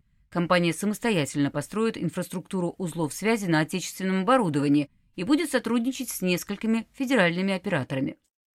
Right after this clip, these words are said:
В перспективе корпоративный оператор будет объединён с сетью Private Л Т Е, которую реализуют на двадцати объектах Роснефти. Это позволит подключить полноценные сервисы передачи данных и голоса, производственную радиосвязь,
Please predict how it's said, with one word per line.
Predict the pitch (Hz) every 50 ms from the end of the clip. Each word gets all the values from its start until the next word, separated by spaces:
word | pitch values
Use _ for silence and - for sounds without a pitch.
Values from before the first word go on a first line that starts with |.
| _ _ _ _
В | _ -
перспективе | 294 285 277 - 302 - - - 311 311 349 320
корпоративный | - 277 - 240 226 214 - 226 226 202 208 196
оператор | 185 - 202 220 247 262 262 233 202
будет | 156 185 214 208 -
объединён | 180 156 170 160 160 175 190 208 208 170
с |
сетью | - - 180 185 175 - 175 165
Private | - - 170 160 160 156 147 151 151 - - -
Л | 180 165 156
Т | - - 175 175
Е, | 165 143 131 127
которую | - 147 - - 147 156 151
реализуют | 151 151 147 160 156 190 226 226 220 -
на | 156 147 147 143
двадцати | 139 151 151 - 170 147 - 254 269
объектах | 240 170 151 160 165 175 175 - 190 170 -
Роснефти. | 208 208 208 - - 180 147 131 - - - - - _ _ _ _ _ _ -
Это | - 165 - 170
позволит | 180 165 170 185 208 202 170 -
подключить | 170 143 - 170 156 - 190 156 -
полноценные | - - 170 170 175 170 156 - 185 170 147 156 151 151 143
сервисы | - - 170 160 156 139 131 - 156
передачи | 139 151 151 147 151 147 143 - 165
данных | 147 196 214 214 202 185 160 - - -
и | 143 135 139 131 131
голоса, | 131 143 190 254 285 277 262 - 277 269 - _ _ _ _ _ _
производственную | - 208 233 214 226 302 330 311 - 254 240 220 208 185
радиосвязь, | 175 175 185 175 214 220 214 - - 208 214 220 214 - -